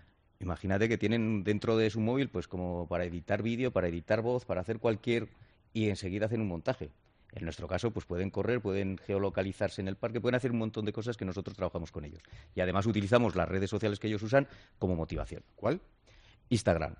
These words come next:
Speaker 2: Ujú.
Speaker 1: Es la red social que ellos utilizan más a menudo, por lo menos nuestros alumnos a su edad. Y lo que hacemos es colgarles allí todas las semanas tres entrenamientos.
Speaker 2: Ujú.
Speaker 1: Tienen que seguirlos porque tenemos un reto que es crear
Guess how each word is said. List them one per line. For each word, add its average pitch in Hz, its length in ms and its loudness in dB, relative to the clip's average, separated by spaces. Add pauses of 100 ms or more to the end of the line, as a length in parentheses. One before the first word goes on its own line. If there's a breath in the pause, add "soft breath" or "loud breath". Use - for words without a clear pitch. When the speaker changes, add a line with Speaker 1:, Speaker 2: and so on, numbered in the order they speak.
(120)
Speaker 2:
Ujú. 113 100 -6
Speaker 1:
Es 95 60 -2
la 101 160 6
red 104 140 0
social 107 360 2
que 98 100 0
ellos 92 200 0
utilizan 92 420 0
más 90 140 -2
a 90 60 -2
menudo, 110 220 -4
por 87 100 -8
lo 82 60 -4
menos 90 140 -4
nuestros 87 280 -4
alumnos 92 400 4
a 90 40 0
su 110 120 4
edad. 120 200 12 (540 loud breath)
Y 131 60 6
lo 123 100 12
que 113 80 12
hacemos 131 320 10
es 139 600 10
colgarles 104 440 6
allí 113 400 4
todas 104 160 4
las 110 120 4
semanas 127 340 2
tres 107 160 2
entrenamientos. 82 720 -2 (120)
Speaker 2:
Ujú. 101 120 -20
Speaker 1:
Tienen 110 240 4
que 107 80 2
seguirlos 123 420 2
porque 95 320 -2
tenemos 110 320 2
un 123 100 2
reto 127 260 2
que 113 80 2
es 107 100 0
crear 101 400 4